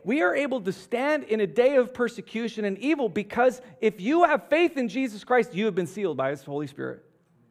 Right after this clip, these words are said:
You are okay. Listen, to be sealed means that you are protected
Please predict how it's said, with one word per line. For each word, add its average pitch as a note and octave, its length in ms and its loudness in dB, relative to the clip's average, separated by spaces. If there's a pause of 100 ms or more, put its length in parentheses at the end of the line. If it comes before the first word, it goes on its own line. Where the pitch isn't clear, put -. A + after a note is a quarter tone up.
(380)
You A#3 200 0
are A3+ 180 6
okay. A3 500 2 (420)
Listen, G#3+ 320 -2
to A3 120 -6
be G3+ 180 -6
sealed A#3+ 720 0 (200)
means G#3+ 300 -4
that G#3 140 0
you A3+ 180 -2
are A3+ 100 4
protected G#3+ 840 0